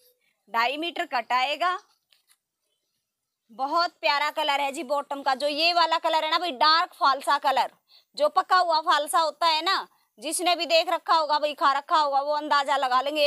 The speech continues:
एग्जैक्ट फालसा कलर ये होता है। और ये वाला आया जी इसका दुपट्टा शिफॉन में।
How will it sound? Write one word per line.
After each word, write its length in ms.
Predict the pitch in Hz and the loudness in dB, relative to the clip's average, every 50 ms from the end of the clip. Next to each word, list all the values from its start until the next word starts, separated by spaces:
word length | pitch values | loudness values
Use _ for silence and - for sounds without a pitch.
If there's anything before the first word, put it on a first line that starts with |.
| 247 - | 0 2
एग्जैक्ट 680 | 269 277 277 240 220 202 220 294 320 370 - _ - 370 | 0 0 0 -2 -8 -6 -2 0 0 0 -2 _ -12 -10
फालसा 460 | - 311 269 240 226 240 294 277 262 | -2 0 0 0 0 0 -2 -2 0
कलर 260 | - 262 254 254 247 254 | 0 0 -2 -2 -2 -4
ये 160 | 233 247 233 | -4 -6 -6
होता 280 | 208 - _ - 185 | -6 -8 _ -8 -6
है। 140 | 165 131 180 - _ _ _ _ _ _ _ _ - - _ _ _ _ _ _ _ _ _ - - - _ _ _ _ - | -6 -6 -8 -12 _ _ _ _ _ _ _ _ -20 -20 _ _ _ _ _ _ _ _ _ -20 -20 -20 _ _ _ _ -6
और 160 | 247 247 254 | -6 -6 -6
ये 200 | 269 311 339 359 | -4 -4 -4 0
वाला 240 | 349 349 330 339 330 | 0 0 2 2 2
आया 200 | 330 320 330 330 | 0 0 -2 -4
जी 120 | 294 311 311 | -6 -8 -10
इसका 240 | 302 - - 320 320 | -10 -6 -6 -6 -6
दुपट्टा 500 | 247 294 277 311 311 311 _ - 349 349 | -6 -10 -8 -8 -8 -8 _ -6 -6 -6
शिफॉन 500 | 339 - 311 269 285 277 285 311 320 320 311 | -4 -8 -10 -8 -6 -4 -4 -4 -4 -4 -4
में। 180 | 330 349 381 | -4 -4 -4